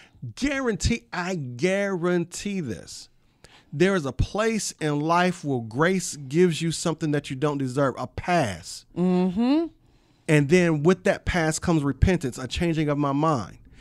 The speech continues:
Speaker 1: But he is so steeped in this that he did this for six years with you, and we don't know what else is going on,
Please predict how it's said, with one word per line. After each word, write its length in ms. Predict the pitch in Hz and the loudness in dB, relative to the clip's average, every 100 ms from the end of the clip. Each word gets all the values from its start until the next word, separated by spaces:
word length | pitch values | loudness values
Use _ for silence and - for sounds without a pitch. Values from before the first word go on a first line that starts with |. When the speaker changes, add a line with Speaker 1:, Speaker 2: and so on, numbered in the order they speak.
| - - - | -20 -20 -4
Speaker 1:
But 220 | 139 156 | 0 0
he 340 | - - 262 | 0 0 0
is 220 | 240 165 - | 2 -2 -2
so 320 | - 214 208 | -4 -4 -4
steeped 540 | - - 262 269 - | -4 -4 -2 -2 0
in 160 | 156 127 | 0 2
this 240 | 120 117 | 0 -2
that 140 | - 139 | -2 -2
he 140 | 214 | -2
did 240 | 180 202 170 | -2 -4 -2
this 120 | 175 | -4
for 140 | 143 | -4
six 340 | - - 170 214 | -6 -6 -6 -2
years 220 | 208 156 | -2 -2
with 220 | 147 - | -4 -4
you, 180 | 202 214 | -2 0
and 100 | 127 | 2
we 120 | 175 | 0
don't 180 | 247 160 | 0 0
know 100 | 160 | 2
what 200 | 156 165 | 4 4
else 180 | 226 170 | 2 -2
is 80 | 147 | 0
going 320 | 165 151 170 | 2 4 2
on, 380 | 262 208 156 | 2 0 0